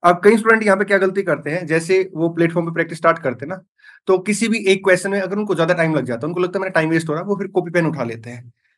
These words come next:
लेकिन वो इस बात को भूल जाते हैं कि ultimate paper ना हमें इसी platform पे देने हैं।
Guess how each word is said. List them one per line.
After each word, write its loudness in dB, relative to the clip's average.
लेकिन 0
वो 4
इस 0
बात 6
को 2
भूल 6
जाते 4
हैं -2
कि 0
ultimate 0
paper 0
ना -6
हमें 4
इसी -2
platform -2
पे -4
देने -8
हैं। -20